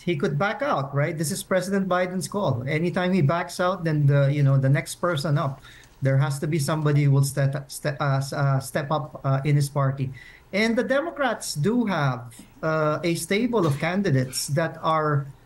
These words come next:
you know, able to step up, uh, in this position. Uh, you know, we have governors, go-, you know, Governor Gavin Newsom of California, we have Governor Whitmer, uh, of Michigan, and of course, Ka-, uh,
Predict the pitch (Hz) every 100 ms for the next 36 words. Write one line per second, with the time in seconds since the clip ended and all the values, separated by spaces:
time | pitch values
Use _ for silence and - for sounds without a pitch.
0 | - 190 160 160 185 180 190 190 170 151
1 | 139 - 143 143 135 - - - 135 131
2 | 127 131 147 135 139 139 143 139 113 127
3 | 117 - - 135 135 139 143 143 139 139
4 | 123 147 139 160 160 156 143 - - 139
5 | 147 139 131 139 135 139 139 143 139 147
6 | 151 143 147 139 - - - - _ 139
7 | 135 139 196 185 190 180 170 131 127 123
8 | 135 127 135 131 151 165 - 175 170 -
9 | - - - 135 131 135 135 185 196 196
10 | 180 156 151 139 214 180 139 156 147 143